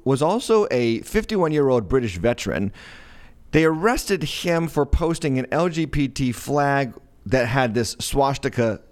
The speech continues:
shape on it on social media. Uh, this is from reclaim the net dot org. Yesterday, the U K's Hampshire Constal-,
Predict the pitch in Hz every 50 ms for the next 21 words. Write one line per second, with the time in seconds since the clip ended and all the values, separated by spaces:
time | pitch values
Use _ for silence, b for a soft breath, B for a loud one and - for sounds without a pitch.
0 | - - - - - 127 107 104 98 - - - - - 101 98 - 82 - -
1 | - - - - - 117 127 117 - - 113 107 - 107 101 95 90 87 80 53
2 | - - - B B B B B B B B B B B B 110 110 127 135 -
3 | 143 127 - 123 117 117 127 127 - - 127 120 117 113 113 - - 101 101 123
4 | 117 117 110 104 - 95 120 107 107 - 69 107 107 107 104 113 160 214 208 -
5 | 175 131 131 131 117 107 127 120 113 - 113 123 156 190 180 - - 165 143 139
6 | 139 127 - - 120 156 175 202 196 - 196 196 - - - 151 151 156 160 -
7 | - 165 156 151 147 - -